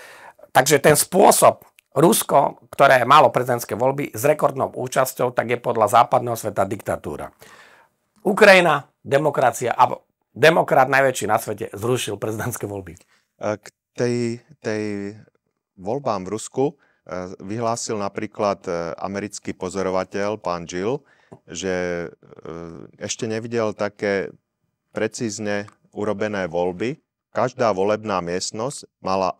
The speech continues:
Speaker 2: online kameru, kde si to človek mohol kontrolovať, nielen počas hlasovania, ale aj počas spočítavania hlasov. E, prezident Biden sa tváril dosť kyslo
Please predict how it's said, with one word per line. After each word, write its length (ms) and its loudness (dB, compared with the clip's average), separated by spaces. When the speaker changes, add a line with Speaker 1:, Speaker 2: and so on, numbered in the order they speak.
Speaker 2:
online 480 -4
kameru, 560 -6
kde 180 -8
si 160 -8
to 140 -4
človek 340 -2
mohol 460 -8
kontrolovať, 800 -2
nielen 320 -4
počas 400 -6
hlasovania, 880 -4
ale 260 0
aj 140 -10
počas 340 -4
spočítavania 880 -4
hlasov. 560 -4
E, 400 -4
prezident 480 -4
Biden 400 -2
sa 160 -4
tváril 400 0
dosť 400 -6
kyslo 400 -2